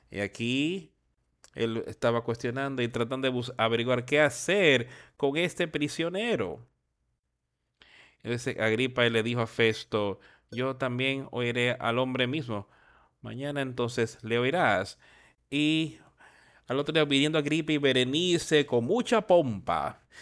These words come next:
y entrando en la audiencia con los tribunos y principales hombres de la ciudad, por mandato de Festo fue traído Pablo. Mira, piensa en todas estas personas de alta autoridad.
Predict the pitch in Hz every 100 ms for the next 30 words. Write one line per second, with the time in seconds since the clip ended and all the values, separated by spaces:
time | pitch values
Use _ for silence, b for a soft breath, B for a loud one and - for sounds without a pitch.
0 | B - 143 147 135 135 202 220 220 208
1 | 202 190 165 143 143 185 208 - 196 180
2 | 156 143 139 131 - _ 139 131 127 156
3 | 214 214 208 202 202 - 160 143 139 131
4 | 131 123 160 196 202 208 190 - 156 196
5 | 208 202 196 170 165 165 156 127 120 175
6 | 220 208 208 B B B - 139 135 135
7 | 135 139 175 175 143 131 180 175 175 -
8 | - 170 175 175 185 185 160 139 143 165
9 | 202 226 156 92 - - _ _ _ _
10 | _ _ _ _ B B B B - 147
11 | 143 95 87 - 139 156 143 120 113 -
12 | 143 175 165 143 135 - - b b b
13 | b - 120 135 127 - 123 123 117 127
14 | 117 107 113 151 156 139 135 131 127 110
15 | 98 85 60 -